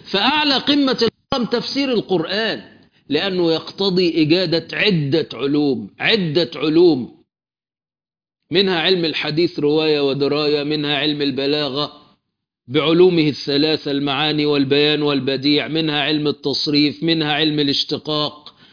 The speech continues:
منها علم اللغة، منها علم أصول الفقه، منها علم أصول العقيدة، منها علم الناسخ والمنسوخ، حداشر علم.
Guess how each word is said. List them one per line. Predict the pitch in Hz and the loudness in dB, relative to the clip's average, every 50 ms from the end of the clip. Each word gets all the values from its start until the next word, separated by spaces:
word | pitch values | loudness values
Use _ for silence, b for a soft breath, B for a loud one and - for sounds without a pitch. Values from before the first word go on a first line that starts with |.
| b b | b b
منها | 160 170 180 175 170 160 | -2 0 0 2 2 2
علم | 156 165 170 160 156 | 2 2 2 2 2
اللغة، | 156 156 156 165 165 135 143 147 - - - _ _ _ _ _ _ _ _ _ _ - - | 2 4 4 2 2 2 0 -4 -6 -8 -18 _ _ _ _ _ _ _ _ _ _ -6 -2
منها | 165 185 180 175 170 156 | 0 2 2 2 2 2
علم | 160 190 190 180 170 165 | 2 2 2 2 0 0
أصول | 175 185 170 - - 196 196 185 180 175 | 0 -2 -4 -2 0 2 2 4 6 4
الفقه، | 165 165 - - 196 190 185 - - - - - b b b b b b | 4 2 2 2 0 0 0 -2 -10 -12 -14 -14 b b b b b b
منها | 160 175 190 185 170 165 | -2 0 0 0 0 0
علم | 160 165 190 196 180 180 | 0 0 0 0 0 0
أصول | 190 185 170 - 202 202 196 190 | 0 0 -2 0 2 2 4 4
العقيدة، | 185 175 151 151 165 185 - 202 202 196 190 175 170 190 190 170 B B B B B | 4 2 2 0 -2 -2 0 2 4 4 4 4 2 0 -2 -4 B B B B B
منها | 170 190 196 190 185 185 | 0 2 2 2 0 2
علم | 175 190 202 190 185 | 2 2 2 2 2
الناسخ | 190 185 185 190 196 185 - - 190 - - 180 | 2 2 2 0 0 0 0 -2 -4 -2 0 0
والمنسوخ، | 185 180 180 185 190 190 170 - - 208 208 208 202 190 - - - - _ _ _ - | 0 2 2 0 -2 -2 -4 -2 -2 0 2 2 2 2 0 -4 -14 -16 _ _ _ -12
حداشر | - 190 214 262 269 262 233 220 190 175 | -8 -4 -4 0 0 2 2 2 2 2
علم. | 180 196 196 190 175 151 117 101 80 | 2 2 4 4 4 4 2 0 -6